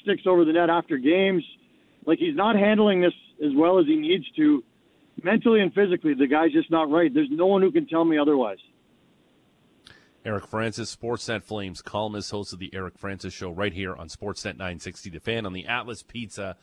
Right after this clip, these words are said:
Speaker 2: and Sports Bar guest hotline. Big Show, Russick and Rose. Uh, Eric, if I would have told you at this point of the season, and we looked it up here, the Flames have allowed the second fewest shots on goal, you'd probably say they'd be leading the Pacific Division, no?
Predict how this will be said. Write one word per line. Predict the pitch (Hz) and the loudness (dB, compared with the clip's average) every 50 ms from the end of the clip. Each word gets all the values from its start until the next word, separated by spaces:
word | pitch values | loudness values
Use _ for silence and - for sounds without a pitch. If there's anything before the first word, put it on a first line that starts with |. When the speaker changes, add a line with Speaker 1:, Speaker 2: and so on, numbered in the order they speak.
| _ _ _ _ _ _ _ _ _ _ - | _ _ _ _ _ _ _ _ _ _ -14
Speaker 2:
and | - 113 110 101 | -12 -10 -10 -10
Sports | - - - 110 104 95 - | -12 -12 -10 -10 -8 -10 -10
Bar | - - 95 90 82 | -8 -6 -6 -6 -6
guest | 82 85 76 - - | -8 -12 -14 -12 -10
hotline. | - 95 92 92 92 92 87 | -10 -10 -10 -8 -10 -10 -10
Big | 80 87 82 - | -10 -10 -12 -10
Show, | - - 92 80 80 76 - _ _ _ _ _ _ _ - | -10 -8 -8 -8 -8 -10 -12 _ _ _ _ _ _ _ -4
Russick | 92 95 90 - - 90 82 - - - _ | -2 -2 -2 -4 -6 -12 -12 -14 -18 -20 _
and | - 98 87 80 76 | -16 -16 -14 -12 -8
Rose. | 87 92 90 85 - 80 78 - - - | -6 -6 -6 -6 -8 -12 -14 -16 -16 -12
Uh, | - 110 107 107 107 107 101 _ - | -8 -6 -4 -4 -4 -4 -6 _ -6
Eric, | 127 135 135 117 | -4 -4 -4 -4
if | 123 110 | -2 -2
I | 147 | -2
would | 190 220 233 | -2 -2 -4
have | 196 - | -4 -4
told | 143 139 143 135 117 101 | -4 -4 -4 -4 -6 -8
you | 113 123 120 117 113 101 | -8 -8 -8 -8 -8 -10
at | 101 - | -10 -8
this | 120 120 - - | -10 -12 -12 -12
point | - - 120 117 | -10 -10 -8 -8
of | 110 101 | -8 -10
the | 98 92 | -12 -12
season, | - 104 101 101 95 113 113 110 - | -10 -10 -10 -8 -8 -10 -10 -12 -12
and | 101 98 | -12 -10
we | 98 95 | -10 -8
looked | 92 98 98 - - | -6 -6 -6 -4 -4
it | 98 | -2
up | 92 95 98 - - | -2 -2 -2 -2 -6
here, | 110 107 113 120 117 _ _ - _ _ | -6 -4 -4 -4 -6 _ _ -20 _ _
the | - 113 | -12 -12
Flames | - - 131 147 170 180 160 | -8 -6 -4 -4 -4 -4 -6
have | 175 156 | -6 -6
allowed | 147 139 135 131 127 127 110 | -4 -2 0 0 0 0 -2
the | 117 101 | -4 -8
second | - - - 151 139 - 156 151 113 - | -6 -4 -4 -4 -4 -4 -8 -12 -12 -12
fewest | - - 131 127 123 110 101 - | -12 -10 -8 -8 -8 -8 -10 -8
shots | - 117 107 104 104 - - | -6 -4 -2 -2 -2 -4 -4
on | 110 98 95 92 85 | -6 -6 -6 -8 -6
goal, | - 104 104 98 92 90 | -4 -2 -2 -2 -2 -4
you'd | 90 95 - | -8 -10 -8
probably | - 113 117 120 117 123 | -4 -2 -2 -2 -2 -4
say | 110 - - 113 110 | -8 -6 -6 -8 -6
they'd | 101 101 | -6 -8
be | 90 98 | -10 -10
leading | 92 90 101 98 98 95 92 | -10 -10 -10 -10 -10 -10 -12
the | 90 | -12
Pacific | 78 - - - - 98 85 87 - | -14 -14 -16 -14 -14 -12 -12 -14 -14
Division, | - 87 90 90 80 78 80 73 | -14 -12 -12 -12 -12 -14 -16 -14
no? | 76 87 92 101 | -12 -10 -10 -10